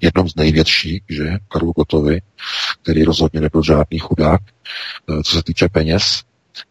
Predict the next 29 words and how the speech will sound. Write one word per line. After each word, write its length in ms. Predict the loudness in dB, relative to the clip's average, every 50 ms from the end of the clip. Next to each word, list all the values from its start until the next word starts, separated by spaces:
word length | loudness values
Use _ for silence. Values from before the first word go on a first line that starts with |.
| _ _ -6
eh, 40 | -2
a 440 | 2 4 4 4 4 2 2 2 2
ani 200 | 2 2 0 0
co 100 | 0 0
se 80 | -2 -2
týče 200 | -2 -4 -4 -4
charakteru 460 | -2 -2 -2 -2 0 0 0 0 0
samozřejmě, 600 | -2 -4 -6 -4 -4 -2 -2 -2 -2 -2 -6 -8 -8
co, 160 | -8 -8 -6 -4 -2 -2 -2 -4 -4 -2
ale 200 | 0 2 4 6
mluvíme 320 | 6 6 6 6 6 4
teď 120 | 2 2
o 80 | 2 2
penězích, 460 | 4 2 2 2 0 -4 -4 -8 -16 -20
samozřejmě, 400 | -20 -20 _ _ -20 -20 -14 -10 -10
hlavně 240 | -8 -8 -8 -10 -12
o 20 |
penězích. 380 | -12 -14 -16 -18 -18 -20 -20 _ _ _ _ _ _ _ _ _ _ _ _ _ -20 -20 -18 -18 -18 -18 -18 -20 -20 _ _
Takže, 640 | -6 -4 -4 -4 -4 -2 0 2 4 2 2 0 -4 -8 -16 -18 -16
eh, 400 | -12 -10 -10 -10 -12 -14 -16 -20 _ _ _ _ -20 -20 -20 _ _ _ _ _ _ _
tohleto 460 | 0 2 4 2 2 2 0 -2 -4
si 180 | -2 -4 -4 -4
myslím, 680 | -4 -6 -6 -6 -4 -2 0 0 0 -2 -4 -6 -6
že, 260 | -6 -4 -2 0 2 4
eh, 580 | 4 4 4 2 2 0 -4 -8 -10 -10 -8 -6 -4 -4 -2 -2 0 0 0 -2 -2 -2 2
je 120 | 6 6 6
jako, 360 | 6 6 6 4 4 4 2 0
jakoby 340 | -2 -2 0 2 2 2 2
otázka. 640 | 2 0 2 2 2 2 2 0 -2 -6 -10 -14